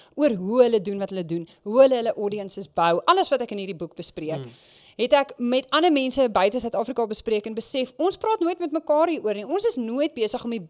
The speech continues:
Speaker 1: om boeke vir mekaar oop te gooi en te sê, Weet jy
Speaker 2: Ja.
Speaker 1: wat?
Speaker 2: Mm.
Speaker 1: Hierdie is vir my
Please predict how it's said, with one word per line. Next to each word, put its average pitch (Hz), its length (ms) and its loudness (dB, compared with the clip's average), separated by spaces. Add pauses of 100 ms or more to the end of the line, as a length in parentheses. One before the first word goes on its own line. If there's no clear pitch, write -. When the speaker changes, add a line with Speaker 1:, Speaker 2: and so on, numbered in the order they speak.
Speaker 1:
om 220 180 -4
boeke 233 240 0
vir 247 120 -10
mekaar 226 340 -4
oop 214 160 -6
te 208 60 -16
gooi 196 220 -12
en 185 60 -10
te 185 80 -14
sê, 226 220 -6
Weet 285 160 -6
jy 285 60 2
Speaker 2:
Ja. - 80 0
Speaker 1:
wat? 185 320 -2 (160)
Speaker 2:
Mm. 135 120 -12
Speaker 1:
Hierdie 320 380 6
is 247 120 -4
vir 247 80 -12
my 214 280 -4